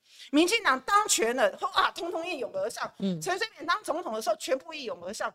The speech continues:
Speaker 2: 嗯。
Speaker 1: 我是民进党执政的时候离开民进党的。
Speaker 2: 嗯，你可不可以讲一下那个过程？
Speaker 1: 我不是民进党
Speaker 2: 嗯。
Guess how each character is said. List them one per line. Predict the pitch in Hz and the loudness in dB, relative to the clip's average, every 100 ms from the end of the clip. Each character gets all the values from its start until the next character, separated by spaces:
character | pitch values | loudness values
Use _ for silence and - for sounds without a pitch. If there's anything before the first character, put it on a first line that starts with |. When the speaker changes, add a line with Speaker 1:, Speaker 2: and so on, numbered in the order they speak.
| _ 180 | _ -6
Speaker 2:
嗯。 | 180 | 2
Speaker 1:
我 | 247 240 | 2 2
是 | 392 392 | -2 -6
民 | 262 254 339 | -4 -2 -2
进 | 392 311 | -2 -2
党 | 226 170 - | -2 -6 -6
执 | - 269 | -2 -2
政 | 330 480 277 | 4 4 4
的 | 196 | 0
时 | - 190 | -4 -4
候 | 240 | -4
离 | 190 214 | -4 -6
开 | 311 254 | -6 -6
民 | 196 | -8
进 | 202 196 | -12 -14
党 | - - _ | -14 -18 _
的。 | _ | _
Speaker 2:
嗯， | 185 175 139 - | -6 -6 -4 4
你 | 269 | 10
可 | |
不 | 339 | 10
可 | |
以 | 320 | 10
讲 | - 139 | 8 4
一 | 175 | 6
下 | 233 | 6
那 | 220 | 8
个 | 196 | 10
过 | 392 440 | 12 12
程？ | 466 | 10
Speaker 1:
我 | |
不 | 480 | 8
是 | 403 | 6
民 | 339 392 | 4 4
进 | 427 349 | 2 6
党 | 285 247 208 | 8 8 8
Speaker 2:
嗯。 | 190 | 4